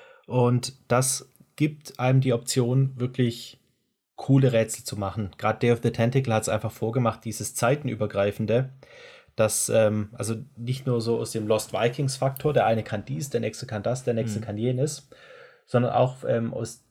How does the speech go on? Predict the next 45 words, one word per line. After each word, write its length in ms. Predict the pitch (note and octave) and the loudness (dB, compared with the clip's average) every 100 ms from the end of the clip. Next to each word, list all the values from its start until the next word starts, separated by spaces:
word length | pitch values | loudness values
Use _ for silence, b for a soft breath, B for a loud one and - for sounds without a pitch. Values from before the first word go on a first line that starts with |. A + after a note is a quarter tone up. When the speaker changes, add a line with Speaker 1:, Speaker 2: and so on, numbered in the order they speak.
| - | 4
Speaker 1:
der 160 | C3 | 4
Sicht 260 | C#3 D3 - | 4 -4 -2
her, 180 | A2+ A#2+ | 2 2
dass 480 | A#2 A2+ A2+ - - | 2 0 0 -4 -2
das, 220 | A2+ A#2+ | -2 0
was 120 | C3 | -2
der 120 | - - | -2 0
eine 220 | C3 B2+ | 0 2
macht, 400 | A2+ C3+ - - _ _ _ - | 0 -2 -8 -20 _ _ _ 0
äh, 260 | A2 G#2+ | 2 2
einen 220 | G#2 A2+ G#2+ | 2 0 2
Einfluss 340 | B2+ C3 C3 | 0 0 -2
auf 100 | A#2 | -2
die 140 | A#2 | 0
Welt 180 | A2+ A#2 | 2 2
des 140 | C3 - | 0 0
anderen 420 | A#2 A#2 G#2+ F#2 | 0 2 -2 -2
hat. 300 | F#2 - - _ _ _ _ | -6 -6 -20 _ _ _ _
Was 160 | G#2+ - | -6 -4
bei 80 | A2 | -2
Broken 400 | - A#2 A#2 B2+ | 0 0 0 -2
Age 320 | A#2+ B2+ - | 0 -2 -4
zum 120 | A#2+ | 0
Beispiel 280 | A2 G#2+ A2 | 2 2 2
auch 260 | G#2 A2 - | 2 2 2
relativ 400 | G#2+ A2+ - - | 2 2 -2 -8
gut 180 | A2 G#2 | -10 -8
funktioniert. 680 | G#2+ G#2 G#2 G2 C3 C3+ B2+ | -8 -8 -10 -2 -2 0 -2
Speaker 2:
Mhm. 300 | A2+ A2+ B B | -4 -4 B B
Speaker 1:
Das 120 | - | -8
heißt, 140 | - | -6
die 80 | A2+ | -4
zwei 180 | - A2 | 0 0
Protagonisten, 680 | - A2+ G#2+ A2 C3 C3 B2+ | 0 -2 -2 0 0 -2 -4
die 60 | |
sind 180 | A2 A2+ | -4 -2
in 100 | G#2+ | -4
verschiedenen 560 | - A2 B2 C3 A#2 G2+ | -6 -6 -2 0 0 2
Welten, 480 | G#2 C3 C3 D#3 D3+ | 2 2 -2 -6 -4
die 100 | A#2 | -2
haben 120 | A2 | -2
einen 140 | A2 - | -4 -6
komplett 360 | A2+ A2+ A2+ | -4 -2 -2
unterschiedlichen 600 | B2+ B2 C3+ A#2+ A2 A2+ | -4 -2 -2 -2 -6 -8
Kosmos. 600 | - A#2 C3 E3 E3+ - | -2 -2 -2 -4 -4 -6